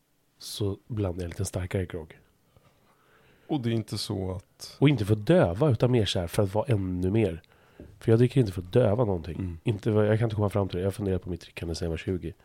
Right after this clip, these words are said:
Speaker 2: Mm.
Speaker 1: Och jag kan inte se att det, det är för att
Speaker 2: Oh.
Speaker 1: döva, utan det är mer för att jag bara älskar att känna ännu mer.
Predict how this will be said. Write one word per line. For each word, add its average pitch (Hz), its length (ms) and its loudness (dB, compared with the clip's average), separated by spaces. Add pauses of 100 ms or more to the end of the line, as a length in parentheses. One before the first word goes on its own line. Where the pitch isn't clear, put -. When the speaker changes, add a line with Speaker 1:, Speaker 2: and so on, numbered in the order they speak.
(360)
Speaker 2:
Mm. 90 120 -10 (160)
Speaker 1:
Och 120 80 -6
jag 92 100 -4
kan 95 140 -6
inte 82 440 -8
se 87 280 -6
att 78 120 -10
det, 78 200 -10 (2000)
det 101 100 -4
är 92 40 -2
för - 140 -4
att 87 100 -2
Speaker 2:
Oh. 104 60 4
Speaker 1:
döva, 90 240 2
utan 90 200 -6
det 90 100 -6
är 85 40 -4
mer 85 180 -6
för 82 160 -10
att - 220 -14
jag 95 180 -4
bara 87 120 0
älskar 85 260 -6
att 90 60 -8
känna 87 280 -6
ännu 87 240 -2
mer. 95 280 -4